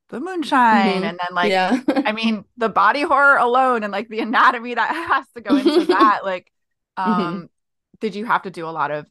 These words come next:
Speaker 1: extra research on stuff like that as well?
Speaker 2: Um,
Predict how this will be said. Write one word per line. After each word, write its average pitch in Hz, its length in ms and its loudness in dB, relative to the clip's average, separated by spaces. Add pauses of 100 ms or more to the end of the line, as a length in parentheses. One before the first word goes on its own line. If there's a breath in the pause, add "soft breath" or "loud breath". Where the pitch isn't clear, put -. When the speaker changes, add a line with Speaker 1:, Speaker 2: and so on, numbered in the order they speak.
Speaker 1:
extra - 360 -12
research - 480 -16
on 160 400 -16
stuff - 300 -14
like - 180 -18
that - 220 -12
as - 100 -20
well? - 240 -16 (180)
Speaker 2:
Um, 240 380 -4